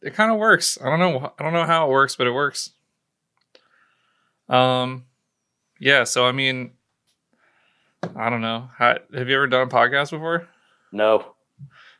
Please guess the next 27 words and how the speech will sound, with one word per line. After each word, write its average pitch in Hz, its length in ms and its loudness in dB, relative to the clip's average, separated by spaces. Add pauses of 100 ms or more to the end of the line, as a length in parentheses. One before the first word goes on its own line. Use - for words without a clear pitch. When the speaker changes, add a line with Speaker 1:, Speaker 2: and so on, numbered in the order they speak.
(180)
Speaker 1:
Well, 120 240 2
Speaker 2:
Nope. 98 300 -2 (1600)
Speaker 1:
I'm 113 200 -8
happy 120 280 2
to 120 300 -4 (100)
pop 120 280 0
your 117 240 -2 (460)
ch-, - 280 -8 (220)
pod 123 340 4
cherry, 113 400 2 (340)
Speaker 2:
<laughs> 202 320 0
Speaker 1:
cher-, 127 500 4
cherry 123 420 4 (160)
pod. 117 420 0 (800)
Speaker 2:
On 127 100 4
this 131 180 0
first 123 420 2
date. 127 360 4
Speaker 1:
<laughs> 190 60 -6 (340)
Yeah. 165 680 2
Speaker 2:
Nice. 127 680 -4 (1040)
Speaker 1:
So 127 960 2
we 135 180 -2
f-, - 180 -10
we 127 220 -4
first 180 280 -2
started 127 500 2